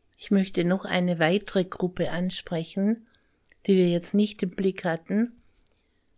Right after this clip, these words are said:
Eine große Anzahl Teilnehmer bereitet sich durch den Kurs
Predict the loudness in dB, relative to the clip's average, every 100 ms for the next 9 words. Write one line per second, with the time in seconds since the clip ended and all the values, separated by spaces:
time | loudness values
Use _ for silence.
0 | _ _ _ _ _ _ 2 2 2 2
1 | 4 4 2 0 0 0 0 0 0 0
2 | -4 -2 0 0 0 0 0 -2 -4 _
3 | _ _ _ _ _ _ _ 0 2 4
4 | 2 2 -2 -2 -6 0 0 0 -4 -2
5 | -2 2 2 0 -14